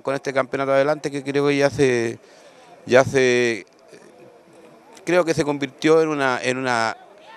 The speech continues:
en una aspiración de cada uno de los que participan. Ellos hoy día quieren ser parte de este campeonato, así lo manifestaron los amigos de, de la quinta región, Pichicuy y Los Molles, que ellos antes habían venido a jugar, eh, reforzando algunos equipos de acá,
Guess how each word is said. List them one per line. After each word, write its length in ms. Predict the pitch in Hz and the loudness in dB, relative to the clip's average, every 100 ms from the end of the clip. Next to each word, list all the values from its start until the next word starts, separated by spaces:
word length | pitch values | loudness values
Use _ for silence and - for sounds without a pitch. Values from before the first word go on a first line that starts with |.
| - | -4
en 80 | 113 | 0
una 140 | 135 | 2
aspiración 680 | 123 - 120 110 147 147 127 | 0 0 0 0 0 -2 -2
de 100 | 117 | -2
cada 240 | 113 110 | -2 0
uno 260 | 113 123 117 | -2 -2 -4
de 60 | 113 | -4
los 100 | - | -4
que 100 | 110 | -2
participan. 580 | 110 - 113 82 80 - - - - - - | -4 -4 -12 -10 -12 -16 -20 -20 -20 -20 -4
Ellos 260 | 117 131 123 | 0 2 2
hoy 120 | 120 | 2
día 180 | 131 123 | 0 0
quieren 200 | 117 113 | 0 -4
ser 160 | 120 - | -6 -2
parte 320 | 117 123 135 | -2 -2 -4
de 60 | |
este 180 | 135 135 | -4 -4
campeonato, 680 | 131 123 139 139 143 151 139 | -4 -4 -4 -4 -4 -2 -4
así 180 | 120 120 | -4 -2
lo 100 | 113 | -2
manifestaron 680 | 113 110 110 123 120 117 | -2 -6 -4 -2 0 0
los 140 | 107 104 | -2 -2
amigos 340 | 110 117 113 | -4 -2 -2
de, 320 | 107 101 101 - - - - - - | 0 -2 -4 -8 -20 -18 -18 -18 -6
de 160 | 95 | 0
la 100 | 104 | 2
quinta 260 | 104 117 110 | 2 0 -2
región, 380 | 107 107 131 120 | -2 -2 -2 -2
Pichicuy 500 | 120 - 101 120 127 | -6 -6 -2 0 2
y 20 | |
Los 140 | 127 | 0
Molles, 460 | 123 139 147 147 143 - - - - - | 0 -2 -2 -4 -8 -14 -20 -20 -14 -2
que 60 | 127 | 2
ellos 140 | 151 | 4
antes 260 | 165 165 147 | 2 2 2
habían 260 | 151 147 | 2 0
venido 280 | 135 139 147 | 0 -2 -2
a 20 | |
jugar, 520 | 131 135 147 151 - - _ _ - - | -2 2 2 2 -8 -20 _ _ -18 -8
eh, 460 | 110 113 110 110 - - | -4 -2 -2 -4 -8 -12
reforzando 580 | 113 113 123 - 147 156 | -8 -2 -2 2 0 0
algunos 280 | 151 156 151 | -4 -4 -4
equipos 360 | 143 160 156 | -4 -2 -2
de 100 | 151 | -2
acá, 280 | 156 170 185 | -2 -2 -4